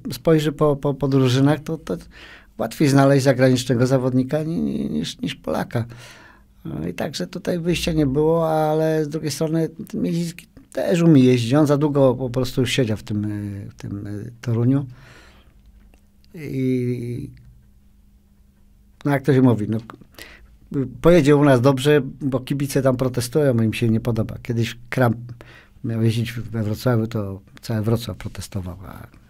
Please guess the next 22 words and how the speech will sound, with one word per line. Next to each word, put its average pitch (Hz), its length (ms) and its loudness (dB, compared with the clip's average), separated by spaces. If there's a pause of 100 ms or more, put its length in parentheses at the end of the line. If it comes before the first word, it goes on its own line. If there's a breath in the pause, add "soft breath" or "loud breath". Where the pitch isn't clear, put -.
(520 soft breath)
potem 107 300 -6
zrobił 104 320 -2
dwa 101 200 -2
razy 107 220 -2
po 104 120 -8
piętnaście 113 720 -4
i 104 60 -4
już 104 200 -6
go 107 160 -6
kochali, 107 460 -6
nie? 107 260 -12
To - 60 -14
samo 113 240 -2
będzie 107 220 -4
z 101 60 -4
Miedzińskim. 110 540 -2
Pojedzie 104 380 -10 (560 loud breath)
dwa 110 160 -4
mecze 110 260 -2
dobrze 117 420 -2
i, 110 260 -6 (100)
i 113 120 -12